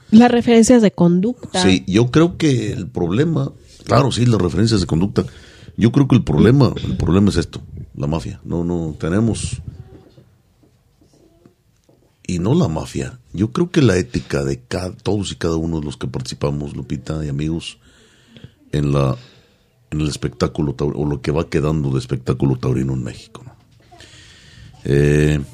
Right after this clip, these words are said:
Speaker 2: yo estoy seguro que tú harías un papel extraordinariamente bueno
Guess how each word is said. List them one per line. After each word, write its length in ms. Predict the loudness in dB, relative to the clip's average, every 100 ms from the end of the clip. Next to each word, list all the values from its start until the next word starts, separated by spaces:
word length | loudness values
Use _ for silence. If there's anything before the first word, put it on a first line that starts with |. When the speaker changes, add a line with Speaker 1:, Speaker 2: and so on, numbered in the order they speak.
| -18 -16 -16 -18 -20 -20 -20 -10
Speaker 2:
yo 440 | -4 2 4 4 4
estoy 380 | 0 -2 4 4
seguro 520 | 4 4 6 4 2 -8 -20 _ _ -20 _ _ _ _ _ _ -20 _ _
que 100 | 0
tú 160 | 4 4
harías 180 | 4 4
un 160 | 2
papel 340 | 2 0 2 2
extraordinariamente 1160 | 0 2 2 4 4 4 4 6 6 6 4
bueno 320 | 2 2 0